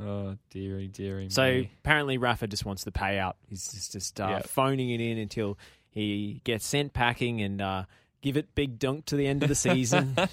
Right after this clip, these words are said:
Speaker 1: <laughs> I mean, may-, maybe we will find out, you know,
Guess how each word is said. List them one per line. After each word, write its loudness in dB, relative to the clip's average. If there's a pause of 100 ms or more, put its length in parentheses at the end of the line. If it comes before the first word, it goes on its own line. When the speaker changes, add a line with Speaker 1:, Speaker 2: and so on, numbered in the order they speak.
(160)
Speaker 1:
<laughs> -20
I 2
mean, 4
may-, 4
maybe 2
we 2
will 2
find 4
out, 4
you -6
know, 0